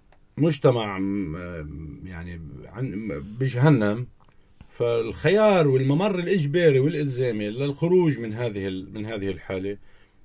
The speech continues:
هي إنه نجيب هالدستور ونحطه قدامنا.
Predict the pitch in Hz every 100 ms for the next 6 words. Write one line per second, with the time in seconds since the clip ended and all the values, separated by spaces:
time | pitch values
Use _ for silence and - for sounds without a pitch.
0 | - 123 165 143 139 135 131 135 208 160
1 | 139 127 - 131 117 131 - _ _ _
2 | - - - - 113 147 202 165 139 117
3 | 135 117 104 107